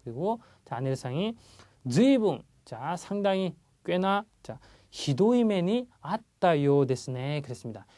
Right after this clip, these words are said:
히도이멘이 아우의 과거를 썼네요. 그래서 히도이멘이 아따요 데스네.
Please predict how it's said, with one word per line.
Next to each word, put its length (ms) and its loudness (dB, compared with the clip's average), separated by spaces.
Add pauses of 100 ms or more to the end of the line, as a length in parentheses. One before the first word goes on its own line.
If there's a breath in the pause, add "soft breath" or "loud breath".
히도이멘이 680 0
아우의 720 -2 (240)
과거를 380 0
썼네요. 240 -2
그래서 300 2 (220 soft breath)
히도이멘이 760 -2 (200 loud breath)
아따요 760 4
데스네. 520 -4